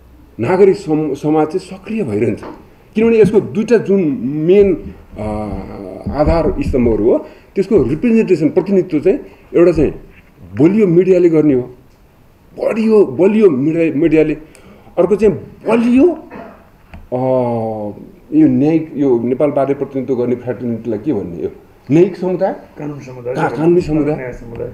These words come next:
Speaker 1: न्यायिक समुदाय, त्यो त्यसले गर्ने। यो दुईटा छ, अभिव्यक्ति स्वतन्त्रताको भनेको राज्यलाई जवाफदेही बनाउने कुराको,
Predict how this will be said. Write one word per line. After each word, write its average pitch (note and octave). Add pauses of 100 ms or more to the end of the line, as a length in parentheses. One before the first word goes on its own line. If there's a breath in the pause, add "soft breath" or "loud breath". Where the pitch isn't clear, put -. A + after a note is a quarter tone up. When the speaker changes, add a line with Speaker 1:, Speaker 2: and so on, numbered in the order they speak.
(140)
Speaker 1:
न्यायिक D3+
समुदाय, C#3+ (180)
त्यो A3+
त्यसले D#3+
गर्ने। B2
यो G#3+
दुईटा F#3
छ, -
अभिव्यक्ति F3+ (240 loud breath)
स्वतन्त्रताको F#3+ (240)
भनेको C#3+
राज्यलाई D3+
जवाफदेही E3+
बनाउने E3
कुराको, E3